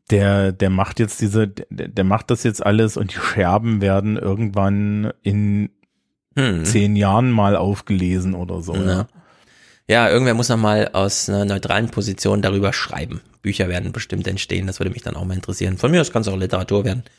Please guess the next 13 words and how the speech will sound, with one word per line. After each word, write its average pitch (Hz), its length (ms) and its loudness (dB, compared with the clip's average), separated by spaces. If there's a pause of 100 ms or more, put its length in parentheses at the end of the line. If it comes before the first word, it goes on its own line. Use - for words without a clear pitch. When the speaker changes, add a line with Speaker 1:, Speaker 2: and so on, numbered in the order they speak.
(320)
Speaker 2:
Eine - 80 -8
schöne 101 220 2
Belletristik, 98 520 -2
die 98 120 -2
so 95 100 -2
ein 95 80 -2
bisschen 101 300 0
markiert, 101 500 2
wo 98 80 0
man 98 120 0
dann 92 140 0
auch 90 140 -2
mal 98 320 -2